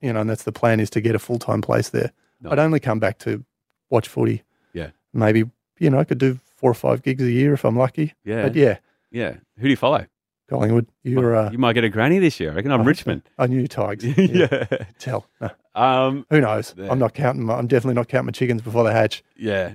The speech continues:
Speaker 1: You know, you're younger than me, but I, I grew up crying through grand final loss after grand final loss. So
Speaker 2: Oh, mate.
Speaker 1: that was my life for
Speaker 2: Did
Speaker 1: my first ten years of my life or whatever, maybe more.
Speaker 2: Did you get to the replay against St Kilda?
Speaker 1: No.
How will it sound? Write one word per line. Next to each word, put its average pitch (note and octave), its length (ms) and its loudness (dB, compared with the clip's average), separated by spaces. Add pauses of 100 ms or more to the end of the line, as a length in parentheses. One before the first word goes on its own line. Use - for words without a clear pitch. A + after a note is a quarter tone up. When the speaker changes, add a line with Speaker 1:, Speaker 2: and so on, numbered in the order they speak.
Speaker 1:
You B2 120 0
know, A2 60 0
you're C3 240 4
younger B2 280 2
than A2 140 -4
me, A2 160 0
but A2 140 -4
I, G#2 180 0 (220)
I A#2+ 120 2
grew A#2+ 240 2
up G#2 140 -2
crying G#2+ 380 0
through G#2+ 320 -4 (140)
grand A#2+ 260 -2
final A2 240 2
loss A#2 240 -2
after E3 200 -6
grand D#3+ 280 -2
final A#2+ 320 2
loss. B2 200 -4
So A#2 240 0 (200)
Speaker 2:
Oh, E2+ 80 -18 (180)
mate. E2 260 -16
Speaker 1:
that C3 120 2
was B2 120 2
my A#2 120 4
life G#2+ 500 0 (140)
for - 180 0
Speaker 2:
Did G#2 80 -4 (300)
Speaker 1:
my D3 120 2
first C3+ 260 -2
ten A#2+ 160 2
years A2+ 180 4
of A2 60 0
my G#2+ 80 2
life B2+ 320 0
or B2+ 80 0
whatever, G#2+ 240 -2
maybe A2+ 280 2
more. A2+ 320 0 (140)
Speaker 2:
Did F#2+ 160 -8
you G#2+ 80 -2
get A2 240 0
to F#2 460 6
the F2+ 120 0
replay G2 440 0 (580)
against G2+ 260 0
St F#2+ 120 0
Kilda? F#2+ 300 0
Speaker 1:
No. B2+ 180 2